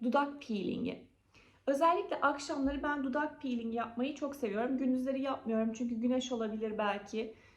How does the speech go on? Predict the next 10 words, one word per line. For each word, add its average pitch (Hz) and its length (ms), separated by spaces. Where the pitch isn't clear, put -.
E, 247 160
o 254 140
yüzden 240 300
dudağımıza 233 440
dikkat 233 240
etmemiz 190 420
gerekiyor. 202 580
Akşamları 240 640
tercih 196 380
ediyorum. - 320